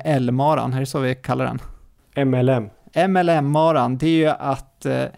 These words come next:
Speaker 1: alla ska kunna vara med och deltaga oavsett nivå. Så det här är ju tänkt att vara en mara för motionärer. Så känn absolut inte att ni är för långsamma och att alla andra kommer vara mycket snabbare.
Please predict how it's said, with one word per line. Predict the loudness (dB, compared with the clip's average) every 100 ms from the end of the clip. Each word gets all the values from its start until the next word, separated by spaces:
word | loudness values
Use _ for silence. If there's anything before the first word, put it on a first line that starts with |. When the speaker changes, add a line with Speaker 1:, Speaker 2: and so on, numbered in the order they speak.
| -20 -20 -20 -20 _ _ _
Speaker 1:
alla | 2 2 2 0 0
ska | -4
kunna | -2 0
vara | 2 2
med | 2 2
och |
deltaga | 0 0 -2 -4 -6 -6 -4
oavsett | -4 -4 -8 -8 -8 -8
nivå. | -6 -2 -2 -2 -4
Så | -4
det | -2
här | 0 0
är | -2 -2
ju | -2 -4
tänkt | -4 -6 -6
att | -8
vara | -4 -4 -4
en | -4 -4
mara | -4 -4 -4 -6
för | -8 -8
motionärer. | -10 -12 -10 -8 -4 -2 -2 -2 -8 -10
Så | -12
känn | -6 -4 -4
absolut | -6 -8 -4 -4 -4
inte | -6 -6 -6
att | -6
ni | -8
är | -8
för | -4
långsamma | -4 -4 -6 -8 -6 -4 -4 -6
och | -8 -10
att | -8
alla | -6 -2
andra | -2 -2 -6 -8
kommer | -8 -8
vara | -4 -4 -4
mycket | -6 -8
snabbare. | -6 -2 -2 -2 -2